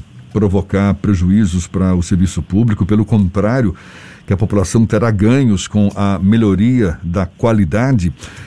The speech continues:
por mais que seja uma posição também polêmica, porque não há consenso em torno disso. Como é que tem sido a interlocução dos servidores com os parlamentares no sentido de, de abrir um espaço para uma discussão, para,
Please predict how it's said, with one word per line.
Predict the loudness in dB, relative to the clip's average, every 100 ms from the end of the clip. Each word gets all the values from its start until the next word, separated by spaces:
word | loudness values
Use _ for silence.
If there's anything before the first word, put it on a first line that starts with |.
| -20 -8
por | 0 2
mais | 2 0 0
que | -4
seja | 0 0 2 2 0
uma | 0 2 0 -2 -8 _ _ -12 -2
posição | -2 0 0 0
também | 2 2 2
polêmica, | 0 0 0 2 0 0
porque | -2 -4 -2 -4 -4 -4
não | 0 0
há | 0
consenso | -2 -2 0 0 0
em |
torno | 0 2 0
disso. | 0 -2 -2 -6 -18 -14 -4
Como | -2
é | -2
que | 0
tem | 2
sido | 2 0 0 2 0
a | 0 2
interlocução | 2 2 2 2 0 -2 -2 0 0 -2 -10 -20 -20 -10
dos | -2 2 2 0 -6
servidores | -2 0 2 2 0 -2
com | -2 0 2
os | 0
parlamentares | 0 0 2 2 0 0 0 -4 -12 -20 -12 -4
no |
sentido | 0 2 0 0 2
de, | 0 0 2 2 2 2 2
de | 2
abrir | 0 2 2
um | 2
espaço | 2 -2 -4 -2 -2 -2
para | 0 2
uma | 0
discussão, | 0 -4 -4 0 0 2
para, | 0 0 -2